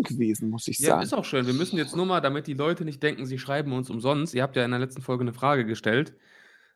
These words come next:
Speaker 1: Wo
Speaker 2: Und da
Speaker 1: die
Speaker 2: gab's
Speaker 1: Leute uns
Speaker 2: tatsächlich
Speaker 1: hören.
Speaker 2: auch, genau, da gab's auch ein paar Antworten, die würden wir einmal durchgehen, weil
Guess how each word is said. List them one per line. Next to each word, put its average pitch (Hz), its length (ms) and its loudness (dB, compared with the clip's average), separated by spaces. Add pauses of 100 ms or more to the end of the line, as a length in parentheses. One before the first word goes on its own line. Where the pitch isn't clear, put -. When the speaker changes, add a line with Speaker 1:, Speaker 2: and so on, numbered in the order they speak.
(140)
Speaker 1:
Wo 214 60 10
Speaker 2:
Und 240 40 12
da 254 60 12
Speaker 1:
die 254 40 10
Speaker 2:
gab's 233 180 12
Speaker 1:
Leute 240 60 4
uns - 100 4
Speaker 2:
tatsächlich 196 360 2
Speaker 1:
hören. 131 100 -16
Speaker 2:
auch, - 160 -20
genau, 147 400 4
da 104 80 0
gab's 151 200 0
auch 151 120 -8
ein 156 60 -8
paar 147 220 -2
Antworten, 147 440 -2
die 127 140 -4
würden 147 160 -2
wir 127 80 2
einmal 127 180 0
durchgehen, 156 720 0
weil 170 540 4